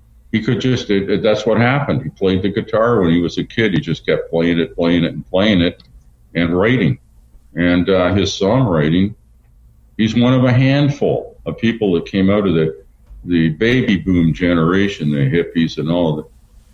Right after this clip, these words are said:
who really had something to say that resonated with a lot of people. Joni Mitchell's another one. And, uh, there are others, too,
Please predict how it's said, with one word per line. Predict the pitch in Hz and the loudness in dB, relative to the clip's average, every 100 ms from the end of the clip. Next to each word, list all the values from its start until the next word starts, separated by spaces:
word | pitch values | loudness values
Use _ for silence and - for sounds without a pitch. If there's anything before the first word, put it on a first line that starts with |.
| - | -6
who | 131 120 | 0 2
really | 139 143 123 | 2 2 2
had | 117 98 | 2 0
something | - 113 - 90 | 0 0 0 0
to | 80 | -2
say | - 101 87 | -2 0 2
that | 78 - - | 0 -4 -6
resonated | 101 120 117 98 82 78 73 | -2 0 2 2 2 2 0
with | 78 | 0
a | 76 | 2
lot | 82 78 | 2 2
of | 69 | 0
people. | - 67 - - - - - - - - - | -2 -2 -4 -10 -20 -20 -20 -20 -20 -20 -6
Joni | 120 113 101 92 | 0 2 4 4
Mitchell's | 95 95 85 71 | 2 0 -4 -2
another | 73 80 78 73 | 0 2 2 0
one. | 69 58 - - - - - - - | -2 -4 -10 -20 -20 -20 -20 -12 -4
And, | 82 82 | 0 0
uh, | 98 | 0
there | 104 | 2
are | 113 | 2
others, | 131 82 117 - | 2 0 -2 -6
too, | - 117 78 - | -2 0 0 -2